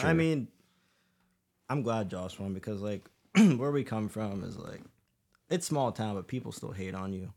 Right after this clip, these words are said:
Speaker 1: Mm-hmm.
Speaker 2: You know, if you're successful, someone's gonna hate. So
Speaker 1: It's
Speaker 2: that,
Speaker 1: so weird.
Speaker 2: that's why I was really rooting for him because, like, if he lost, like, people would have thought, like, "Oh, he wasn't good enough for the
Speaker 1: For sure.
Speaker 2: U F C,
Speaker 1: For
Speaker 2: this,
Speaker 1: sure.
Speaker 2: this, and that." Like,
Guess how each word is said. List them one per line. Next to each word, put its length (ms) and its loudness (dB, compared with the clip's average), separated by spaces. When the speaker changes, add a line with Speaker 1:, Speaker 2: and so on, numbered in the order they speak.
Speaker 1:
Mm-hmm. 300 4
Speaker 2:
You 80 -6
know, 80 -4
if 120 -8
you're 100 -4
successful, 640 -6
someone's 320 -6
gonna 140 -14
hate. 300 -12
So 100 -12
Speaker 1:
It's 120 2
Speaker 2:
that, 40 2
Speaker 1:
so 160 6
weird. 340 2
Speaker 2:
that's 220 -2
why 140 6
I 20 8
was 180 2
really 220 2
rooting 280 0
for 200 -8
him 100 -4
because, 280 -10
like, 220 -8
if 100 -10
he 80 0
lost, 380 -4
like, 120 -8
people 220 -6
would 60 -12
have 120 -12
thought, 160 -8
like, 160 -12
"Oh, 120 -10
he 120 -8
wasn't 300 -6
good 120 -6
enough 240 -6
for 120 -12
the 60 2
Speaker 1:
For 40 6
sure. 180 2
Speaker 2:
U 40 2
F 60 -2
C, 340 -6
Speaker 1:
For 80 -6
Speaker 2:
this, 100 6
Speaker 1:
sure. 140 4
Speaker 2:
this, 160 0
and 140 -4
that." 220 -8
Like, 180 -10